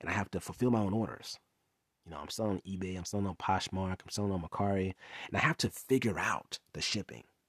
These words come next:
right? Eh, 'cause that's, that's so foreign, you know? It's so foreign to me, you know? So I think I'm, I'm thinking, I'm thinking I'm saving,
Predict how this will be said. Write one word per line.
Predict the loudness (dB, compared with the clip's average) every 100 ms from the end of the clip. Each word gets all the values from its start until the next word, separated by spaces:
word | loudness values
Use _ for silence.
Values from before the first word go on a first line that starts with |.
| -12
right? | -6 -6 -6 -18 -20 -14
Eh, | -6
'cause | -2
that's, | -2
that's | -2 0
so | 4 4 2
foreign, | 0 0 4 4 2 -10 _ _ -14
you | -8
know? | -6 0
It's | 0
so | 0
foreign | -2 -2 2 2
to | 2
me, | -4 -12 _ _ _ _ _ _ -10
you |
know? | -4 -4 -6 -12 _ _
So | 0 2
I | 2
think | 0
I'm, | 0 -2
I'm | -2
thinking, | 0 0 0
I'm |
thinking | -2 2 2
I'm | 4
saving, | 4 4 2 2 0 -4